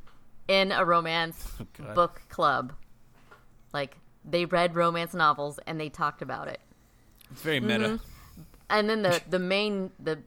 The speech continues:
Speaker 1: the heroine is a, she's getting divorced.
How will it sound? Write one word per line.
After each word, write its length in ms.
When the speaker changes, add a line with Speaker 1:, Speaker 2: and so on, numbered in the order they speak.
Speaker 1:
the 120
heroine 800
is 240
a, 340
she's 300
getting 300
divorced. 880